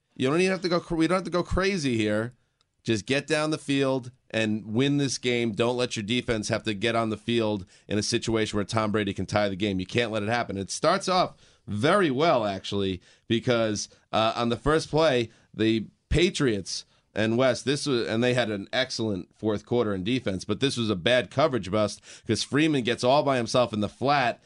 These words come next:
uh, and takes it thirty-nine yards to midfield on the first play of the game. And once again, you start to feel, feel like, "All right, this is the Falcons' game." So even at this point, after that play, you're feeling like this is probably Atlanta's day.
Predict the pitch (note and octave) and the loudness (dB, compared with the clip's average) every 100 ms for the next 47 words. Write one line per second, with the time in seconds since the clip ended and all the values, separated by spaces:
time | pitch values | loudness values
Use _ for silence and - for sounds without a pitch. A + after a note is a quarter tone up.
0 | _ _ - A2 - A#2 A2 A#2 C3 A2 | _ _ 0 2 2 0 0 0 0 -2
1 | F#2+ - C#3 D3 C3+ A#2+ A2 A#2 B2+ A#2 | -4 0 0 0 0 -2 0 2 2 0
2 | G2+ - G2+ A#2+ A#2 - C#3 C3 A2 G#2+ | -4 -4 0 2 0 -2 0 0 0 -4
3 | G#2+ - D#3 - C3 A#2+ G#2+ G#2 C#3 B2 | -4 -2 -2 -2 0 0 0 0 0 0
4 | G#2+ A2+ C3 E3 D#3+ C#3+ A#2+ D#3+ C#3+ A2 | -2 0 2 2 0 -2 -2 0 -2 -2
5 | B2 A2 G#2 B2 A2+ A#2 _ C3+ B2 A#2 | -2 -2 -4 -2 0 -4 _ -2 0 2
6 | A2 G#2 _ _ - G2+ A#2 C3 - - | 0 -4 _ _ -2 2 4 2 -2 -4
7 | G#2+ A2 G#2+ F#2 - A#2 A#2 G#2 F#2 B2+ | -4 -2 -2 -4 0 0 0 -4 -4 -2
8 | B2+ G#2 C3 C3 G#3 G#3+ F#3 - G3+ G#3 | -2 -2 -4 -2 0 0 0 0 0 0
9 | D#3+ B2+ A2+ A2 _ _ - C3+ C#3 B2+ | 0 0 0 -4 _ _ -2 0 0 0
10 | C#3+ C#3+ D3 D#3 A2+ G2+ - - A#3+ - | -2 -2 0 2 2 -2 -10 -6 -6 -2
11 | G#3+ G3+ D#3+ C3+ - C3+ A2+ - C#3 C3 | -2 0 0 0 0 -2 -4 0 0 2
12 | A#2 G#2 A#2 G#2+ F#2 C#3 C#3+ C2+ | 0 0 0 0 -2 0 -2 -4